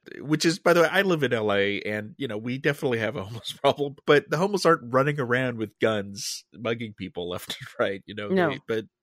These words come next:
Speaker 1: it's nonetheless, they were definitely making a point of
Speaker 2: Yes.
Speaker 1: how they are experiencing contradictions, which Rafi mentions that the,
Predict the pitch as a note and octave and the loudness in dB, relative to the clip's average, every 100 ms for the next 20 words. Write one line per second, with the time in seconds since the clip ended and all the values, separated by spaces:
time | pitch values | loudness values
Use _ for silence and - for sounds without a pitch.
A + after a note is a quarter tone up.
0 | _ A#2+ A2 C#3 C#3+ - B2 B2+ G#2+ F#2+ | _ -10 -6 -6 -6 -8 -4 -4 -4 -6
1 | F2 - B2+ C3 B2+ C3+ A#2+ - - A#2 | -6 -8 0 2 4 2 0 0 4 4
2 | A#2+ B2 C#3 C3 - A#2 A2+ A2 A2+ B2 | 2 -2 -2 -2 -6 -8 -6 -4 -6 -8
3 | - A2+ - G2 F2 G2 - - F#3 C#3 | -10 -10 -8 -8 -8 -12 -16 -2 0 0
4 | - - - - A2+ A#2 B2+ C3 D3+ D3+ | -2 -18 -20 -4 2 2 6 6 8 6
5 | C3 - B2 - C#3+ C#3+ C#3 C3 - A2 | 2 -2 -6 -4 0 0 -2 -6 -6 -6
6 | G#2 G2 - B2+ B2+ D3+ - B2 C3+ C3 | -10 -8 -2 -2 0 -4 -4 -6 -4 -2
7 | D3 F3 F#3 D3+ D3 A3 - A2 G2 F#2 | 2 2 2 -2 0 0 0 -6 -8 -8
8 | - | -8